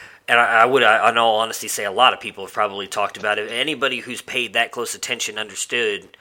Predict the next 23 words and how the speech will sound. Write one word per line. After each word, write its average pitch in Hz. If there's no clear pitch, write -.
I 143
think 110
that 120
the, 117
the 123
offense 170
completely 180
changed 160
once 113
Cooper 143
Kupp 139
went 120
out. 120
It 98
just -
was 131
not 120
the 147
same 120
thing. 117
They 110
took 156
away 120